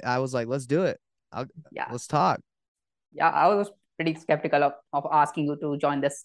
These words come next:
Speaker 2: show. And yeah, thanks for being, being here, man.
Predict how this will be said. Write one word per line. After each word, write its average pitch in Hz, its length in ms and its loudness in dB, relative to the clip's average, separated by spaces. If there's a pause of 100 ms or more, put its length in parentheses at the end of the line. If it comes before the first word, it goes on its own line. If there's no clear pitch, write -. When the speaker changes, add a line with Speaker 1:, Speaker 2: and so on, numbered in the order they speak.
Speaker 2:
show. 160 380 -2 (500)
And 165 60 2
yeah, 175 100 4
thanks 175 240 2
for 156 120 2
being, 139 280 -2 (120)
being 143 200 0
here, 131 180 -2
man. 135 240 -4